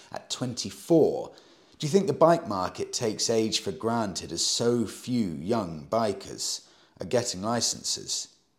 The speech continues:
Are young riders really crashing bikes off the forecourt? Leon, the biking industry, I don't exactly know how it works, if there are legalities, why they can't insure you.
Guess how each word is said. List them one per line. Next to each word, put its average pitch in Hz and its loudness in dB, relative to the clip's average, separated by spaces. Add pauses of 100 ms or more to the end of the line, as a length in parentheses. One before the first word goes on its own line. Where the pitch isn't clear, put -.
(220)
Are 107 0
young 147 8
riders 139 4
really 131 2
crashing 131 -2
bikes 135 0
off 131 -6
the 127 -4
forecourt? - 0 (240)
Leon, 135 6 (160)
the 135 -4
biking 165 4
industry, 80 -2 (680)
I 123 2
don't 107 2
exactly 85 -4
know 80 -2
how 80 0
it - -4
works, 82 2
if - -8
there 90 -4
are - 0
legalities, 80 -4
why 80 -2
they 78 -6
can't 82 -8
insure 78 -2
you. 76 -6